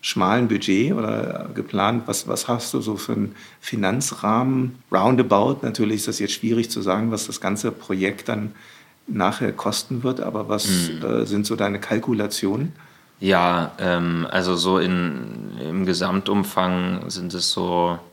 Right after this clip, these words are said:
Speaker 2: dreißigtausend am unteren Ende.
Speaker 1: Mhm.
Speaker 2: Und wenn's dann am Ende länger dauert und noch unvorhergesehene Sachen und so dazukommen, dann kann's auch bei, ja,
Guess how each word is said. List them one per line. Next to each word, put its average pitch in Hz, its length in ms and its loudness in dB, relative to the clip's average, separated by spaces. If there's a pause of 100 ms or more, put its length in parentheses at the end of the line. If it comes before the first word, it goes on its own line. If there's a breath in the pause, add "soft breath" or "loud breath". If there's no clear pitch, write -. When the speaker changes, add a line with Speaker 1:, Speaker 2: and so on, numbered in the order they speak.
(1400 soft breath)
Speaker 2:
dreißigtausend 98 1120 2 (140)
am - 380 -6
unteren 107 380 0
Ende. 110 440 4 (240)
Speaker 1:
Mhm. 104 320 2
Speaker 2:
Und 87 320 -6
wenn's 90 260 -2
dann 90 160 2
am 90 140 2
Ende 92 180 4
länger 90 320 2
dauert 92 480 4
und - 140 -2
noch - 320 -2 (580 loud breath)
unvorhergesehene 90 1040 2
Sachen 87 480 0
und 87 180 -4
so 87 300 -4
dazukommen, 87 720 -2
dann 85 360 -2 (680 soft breath)
kann's - 300 -4
auch - 160 -2
bei, 82 540 2 (120)
ja, 80 240 -2